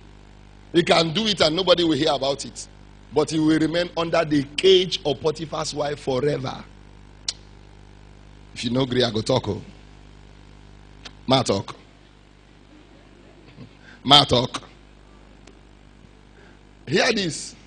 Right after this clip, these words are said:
<laughs> There are some things you do that ties you in bondage. If you no gree, I will talk, oh.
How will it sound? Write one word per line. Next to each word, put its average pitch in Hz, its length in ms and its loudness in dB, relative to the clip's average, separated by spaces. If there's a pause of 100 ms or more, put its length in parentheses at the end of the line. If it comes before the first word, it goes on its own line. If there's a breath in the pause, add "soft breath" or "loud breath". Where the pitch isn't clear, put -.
(360)
<laughs> - 1120 -8 (1000 soft breath)
There 190 160 6
are 190 140 4
some 190 260 2
things 226 320 -2
you 180 140 -2
do 180 220 -4
that 156 260 0
ties 185 300 -4
you 156 140 0
in 131 120 -4
bondage. 131 640 -2 (2000)
If - 80 -16
you 110 60 -6
no 117 160 -2
gree, 113 160 -2
I 107 80 -6
will 104 100 -8
talk, 110 280 -2
oh. 85 100 -10